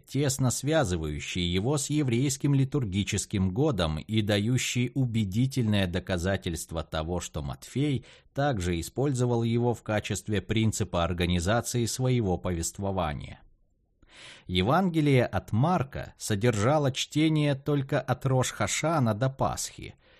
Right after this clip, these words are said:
и он не учёл один из важнейших иудейских праздников –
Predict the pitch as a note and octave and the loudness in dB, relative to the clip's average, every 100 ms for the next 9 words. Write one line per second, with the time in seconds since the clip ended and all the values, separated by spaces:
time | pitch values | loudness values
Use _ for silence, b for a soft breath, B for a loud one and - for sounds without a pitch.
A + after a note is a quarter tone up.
0 | b b E2+ F2+ C3 D#3+ D3+ C3+ B2+ D3+ | b b 2 4 4 4 4 4 2 0
1 | D3 C#3 A2+ C3+ C3+ A2 A2+ A#2+ F#2+ G#2+ | 2 2 4 6 6 6 4 2 4 4
2 | B2 C3 - C3+ - C3 C3+ A2 A#2+ B2 | 4 2 0 -2 0 2 2 2 2 2
3 | - - A#2 - C#3 B2+ F2 E2+ D#2 - | 0 -4 -6 -2 0 2 2 0 -4 -8
4 | - | -16